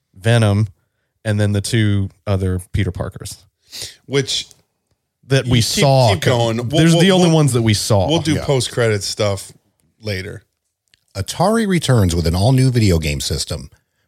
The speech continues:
Speaker 4: Play more games on Atari V C S. One hundred free Atari classics, modern P C games, Xbox games, and so much more.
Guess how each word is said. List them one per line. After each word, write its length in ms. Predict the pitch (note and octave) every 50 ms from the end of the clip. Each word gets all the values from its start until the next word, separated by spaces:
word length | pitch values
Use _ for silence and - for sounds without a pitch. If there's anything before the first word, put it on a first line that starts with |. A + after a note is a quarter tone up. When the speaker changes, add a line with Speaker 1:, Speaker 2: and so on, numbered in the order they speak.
| _ _
Speaker 4:
Play 160 | - A2+ G#2+
more 240 | G2+ A2 C3 D3+ E3
games 340 | D3+ D3+ D3 D3+ D3+ C3 G#2+
on 100 | F2 D#2+
Atari 480 | D#2 - - A#2 C3 C#3+ D3 D#3 D#3 A2
V 180 | E2+ G2 B2
C 280 | C#3 - C#3+ C#3+ B2 G#2+
S. 340 | A2+ F2+ D#2+ - - - - _ _ _ _ _ _ _ _ _
One 200 | _ G2 G#2 G2
hundred 420 | E2 - C#3 E3+ F#3 F#3 F#3 E3+ -
free 300 | - C#3+ D3+ E3 D#3+ A#2+
Atari 380 | F#2 - - A#2+ A#2 B2 A#2+
classics, 640 | - - A#2+ B2+ D3 C#3+ - E3 E3+ - - - - - _ _ _ -
modern 460 | F#2+ F#2+ F#2 F2+ A2 B2+ C#3+ C#3+ C#3
P 220 | - - D#3+ D#3
C 200 | C#3+ - - D#3+
games, 500 | D3 A#2 G2+ F2+ F2 E2 D#2+ D2+ - - - _ _ _ _
Xbox 540 | - E2+ - - - G2 F2+ E2+ - - G2+
games, 320 | F#2 F2 F2 E2+ E2 - - -
and 160 | D#2 C#2 -
so 220 | - - A#2+ C3
much 260 | B2+ B2+ C#3+ - -
more. 320 | - F2+ D2+ C#2 C#2 -